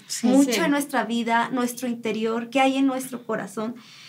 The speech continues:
Speaker 2: Y Dios le empieza a decir, "Yo tengo algo nuevo para ti".
Speaker 1: Mm.
Speaker 2: O sea, ¿sabes cuando estás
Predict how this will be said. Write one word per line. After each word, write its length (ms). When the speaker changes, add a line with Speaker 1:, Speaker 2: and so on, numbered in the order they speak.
Speaker 2:
Y 100
Dios 120
le 80
empieza 380
a 40
decir, 220
"Yo 160
tengo 300
algo 240
nuevo 420
para 220
ti". 140
Speaker 1:
Mm. 220
Speaker 2:
O 560
sea, 140
¿sabes 360
cuando 260
estás 600